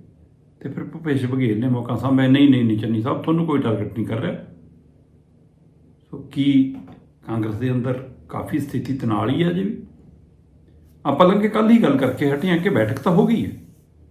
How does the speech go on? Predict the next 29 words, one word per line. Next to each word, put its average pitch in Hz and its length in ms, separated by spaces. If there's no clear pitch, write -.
ਉਸ 165 180
ਬੈਠਕ - 280
ਦੇ 175 120
ਵਿੱਚ 190 280
ਇਕਜੁੱਟਤਾ, 165 520
ਇਕਸੁਰਤਾ 170 500
ਦੇ 165 140
ਦਾਅਵੇ 190 260
ਵੀ 208 100
ਕੀਤੇ 151 300
ਗਏ 104 240
ਤੇ 117 360
ਬਾਹਰ 165 260
ਸਮਾਗਮਾਂ 151 400
ਦੇ 196 80
ਵਿੱਚ 165 220
ਵੀ 165 100
ਕਾਂਗਰਸ 135 340
ਤੁਰੇ 135 260
ਫਿਰ 127 140
ਰਹੇ 131 160
ਆ, - 20
ਲੋਕ 143 320
ਵੀ 175 180
ਦਿਖ 135 200
ਰਹੇ 104 180
ਆ, 101 60
ਪਰ 127 160
ਕੀ 165 600